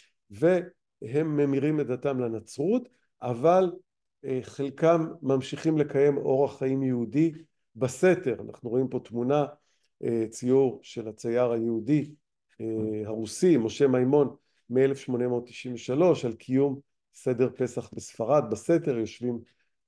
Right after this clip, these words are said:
אה, במרתף, עם, או, או מ-, מגיפים את הווילונות, אה, כדי שלא יראו אותם, ומקיימים את מצוות, אה, קיום ס-, סדר פסח. אה, אז זה,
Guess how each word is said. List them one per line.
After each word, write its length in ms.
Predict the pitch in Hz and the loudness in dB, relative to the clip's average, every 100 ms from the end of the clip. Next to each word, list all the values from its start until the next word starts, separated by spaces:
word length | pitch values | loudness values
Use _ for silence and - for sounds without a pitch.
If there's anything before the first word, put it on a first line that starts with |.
| 120 | -6
אה, 180 | 117 104 | -4 -2
במרתף, 680 | 113 110 101 - 170 151 - | -2 -2 -2 4 4 4 2
עם, 180 | 120 113 117 117 | -4 -4 -4 -6
או, 320 | 113 104 - | -6 -6 -4
או 220 | 123 110 113 - | -4 -4 -6 -8
מ-, 340 | 113 113 117 | -2 0 2
מגיפים 460 | 120 107 117 151 143 | 0 0 0 4 4
את 120 | 143 | 4
הווילונות, 720 | 113 113 113 131 190 170 - _ _ _ _ - | 0 0 0 2 4 2 -2 _ _ _ _ -6
אה, 180 | 127 120 113 | -4 -4 -6
כדי 200 | 120 113 | -6 -4
שלא 280 | - 123 | 2 4
יראו 200 | 123 147 | 6 8
אותם, 300 | 185 180 156 135 - _ _ - | 6 6 2 2 -8 _ _ 4
ומקיימים 580 | 160 147 143 127 139 | 4 4 2 2 2
את 140 | 131 - | -2 -6
מצוות, 460 | 117 - 107 120 117 _ _ _ _ - | -10 -8 0 0 0 _ _ _ _ -4
אה, 160 | 113 110 | -2 -4
קיום 280 | - 127 123 | 0 2 2
ס-, 180 | - - | -2 -14
סדר 420 | - - 113 113 113 | -6 -2 0 -2 2
פסח. 380 | 127 117 - _ _ _ _ _ _ | 0 0 -10 _ _ _ _ _ _
אה, 360 | 117 120 113 113 - _ | 0 2 2 -2 -6 _
אז 260 | - 113 - _ _ | -12 -12 -14 _ _
זה, 180 | - 123 | -8 -6